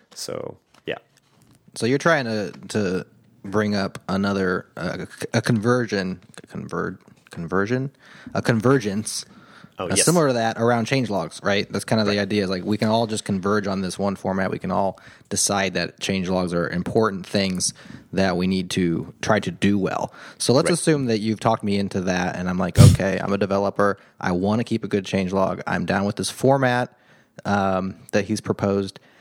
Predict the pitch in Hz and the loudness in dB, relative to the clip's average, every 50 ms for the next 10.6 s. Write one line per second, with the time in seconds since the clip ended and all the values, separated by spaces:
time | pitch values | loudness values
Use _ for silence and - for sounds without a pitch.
0 | - - - _ - 120 110 - - 175 196 180 - - 156 160 - - 117 110 | -20 -20 -20 _ -4 -2 -2 2 2 2 2 2 2 0 0 0 0 0 0 0
1 | 107 110 104 92 101 104 104 101 - 113 104 104 101 98 110 127 - 113 - - | 2 0 -2 0 0 0 0 0 0 0 0 0 0 2 2 2 0 0 -4 -2
2 | - - - - - - _ _ _ _ - - 98 107 107 104 104 104 101 101 | -4 -4 -4 -6 -12 -20 _ _ _ _ -6 -2 0 2 2 0 0 -2 -2 0
3 | 104 101 101 - - - 101 101 98 98 95 95 90 95 90 78 - 67 64 - | 0 0 0 -2 -6 -4 -2 -2 0 0 -2 -2 -2 -4 -4 -4 -4 -4 -4 -4
4 | - - - - _ _ _ _ _ - 95 107 110 101 101 98 95 95 90 82 | -6 -8 -14 -20 _ _ _ _ _ -2 0 2 2 2 0 0 -2 -2 -4 -4
5 | - - - - - - - - - - - 110 120 - - 156 156 - 160 147 | -8 -12 -16 -18 -16 -16 -16 -18 -18 -6 -2 -2 0 2 2 0 0 0 -2 -2
6 | 123 123 123 120 120 120 117 117 110 - - - - _ _ _ _ _ _ _ | 0 0 0 0 0 0 -2 -4 -6 -10 -16 -20 -20 _ _ _ _ _ _ _
7 | _ _ _ _ _ _ _ _ _ _ _ _ _ _ _ - 104 135 160 180 | _ _ _ _ _ _ _ _ _ _ _ _ _ _ _ 0 2 2 4 4
8 | 160 139 131 120 113 107 107 101 101 101 98 - - - - - - - - - | 4 2 2 2 2 0 0 -2 -4 -6 -8 -10 -16 -20 -20 -20 -20 -18 -18 -12
9 | - - 104 95 90 90 92 87 - - - - - - - 107 107 113 110 - | -6 -4 -4 -2 -2 -2 -2 -4 -4 -8 -16 -20 -20 -10 -4 -2 -2 -2 0 -2
10 | 110 101 90 - - 92 85 85 82 - - | -2 -2 -2 -2 -4 -4 -4 -4 -6 -6 -8